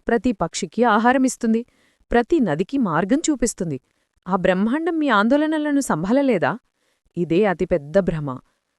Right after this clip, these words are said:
మనమే అంతా సంభాలగలమని అనుకుంటాం, మన ప్రయత్నమే అంతాననుకుంటాం. ఆ ప్రయత్నంలో మర్చిపోతాం, కొన్నిసార్లు అంతా వదిలేయడమే అతిపెద్ద ప్రయత్నమవుతుంది. మనసులోని అన్ని ముడులు విప్పి, అన్ని ఆందోళనలను బ్రహ్మాండానికి అప్పగించడమే నిజమైన శాంతి.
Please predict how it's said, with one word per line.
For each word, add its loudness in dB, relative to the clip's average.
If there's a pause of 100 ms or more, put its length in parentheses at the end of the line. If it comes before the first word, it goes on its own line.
(160)
మనమే 2
అంతా 0
సంభాలగలమని 0
అనుకుంటాం, -4 (220)
మన 0
ప్రయత్నమే -4
అంతాననుకుంటాం. -2 (580)
ఆ 0
ప్రయత్నంలో 0
మర్చిపోతాం, -2 (440)
కొన్నిసార్లు 2 (100)
అంతా 0
వదిలేయడమే 0 (140)
అతిపెద్ద -2
ప్రయత్నమవుతుంది. -2 (460)
మనసులోని -2
అన్ని 0
ముడులు 2
విప్పి, -6 (320)
అన్ని 6
ఆందోళనలను 2
బ్రహ్మాండానికి -2
అప్పగించడమే -4
నిజమైన -4
శాంతి. -6